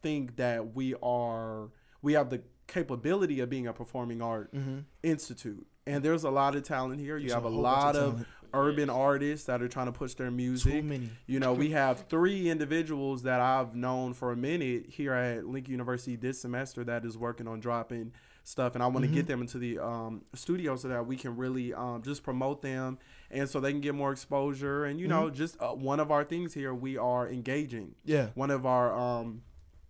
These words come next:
Speaker 1: uh, visions for the show to engage with the students. And that's why I'm really glad that we got you guys on the show for that. But, um, yeah, like, I'm, I'm really happy that you guys, uh, came on.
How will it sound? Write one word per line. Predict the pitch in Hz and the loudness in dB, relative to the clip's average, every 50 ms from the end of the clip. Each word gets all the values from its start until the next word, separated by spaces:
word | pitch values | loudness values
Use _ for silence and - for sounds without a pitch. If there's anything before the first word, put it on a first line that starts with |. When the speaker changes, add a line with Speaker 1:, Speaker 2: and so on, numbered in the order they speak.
| - - - - | -18 -12 -6 -4
Speaker 1:
uh, | 131 131 127 120 117 117 117 117 | -2 0 0 0 0 -2 -4 -6
visions | 113 98 117 127 123 165 170 180 175 156 139 131 127 | -8 -10 -8 0 6 8 8 8 8 4 -2 -2 -2
for | - 143 127 | -2 -2 -2
the | 117 123 120 | -2 -2 -4
show | - 143 131 123 113 | -2 -2 -2 -2 -2
to | - 131 | -2 -4
engage | 127 120 127 127 131 127 | -4 -4 -2 -4 -4 -4
with | 131 123 - | -8 -12 -14
the | - | -12
students. | - - - 135 127 127 123 120 123 - - - - - - - - - | -10 -8 -6 -4 -4 -4 -4 -6 -8 -10 -16 -20 -20 -20 -20 -20 -16 -10
And | - 131 | -6 -4
that's | 143 139 - | -4 -2 0
why | 139 | 2
I'm | 135 131 | 2 2
really | 131 123 127 123 | 2 0 -2 -2
glad | 117 123 123 120 120 117 - | -2 0 0 2 2 0 -2
that | 117 117 | -4 -4
we | 123 123 | -4 -4
got | 123 123 117 - - | -4 -4 -4 -4 -6
you | - 127 | -6 -4
guys | 120 117 117 117 117 | -4 -4 -4 -6 -8
on | - - 123 120 | -8 -8 -8 -8
the | 117 | -8
show | 113 - - 131 127 123 | -8 -6 -4 -4 -4 -4
for | 123 - 120 120 | -4 -6 -6 -4
that. | 123 123 123 123 120 120 - - - - - - - - | -2 0 0 0 0 -2 -6 -16 -20 -20 -20 -20 -20 -10
But, | - 123 135 139 131 | -2 0 2 2 2
um, | - - 147 143 143 139 139 139 131 127 | 0 0 -2 0 0 -2 -2 -2 -4 -2
yeah, | 135 180 226 226 156 | -2 -2 0 2 2
like, | 131 131 131 123 - | 2 2 2 0 0
I'm, | 127 135 135 - | -2 -2 -2 -2
I'm | - 131 127 | -2 -2 -2
really | 135 143 143 139 | -2 -2 -2 -2
happy | 135 139 131 131 - 135 123 | -2 0 -2 -2 -2 -4 -6
that | 127 127 123 - 131 | -4 -6 -6 -6 -8
you | |
guys, | 123 131 127 123 123 123 120 120 120 117 - | -4 -2 0 2 2 2 0 0 -4 -6 -6
uh, | - - 120 123 120 120 117 113 | -6 -4 -2 -2 0 -2 -2 -4
came | - - 127 120 120 120 | -6 -8 -6 -6 -4 -4
on. | 123 131 139 139 139 139 139 139 139 143 | -4 -2 -2 -4 -4 -4 -4 -4 -6 -8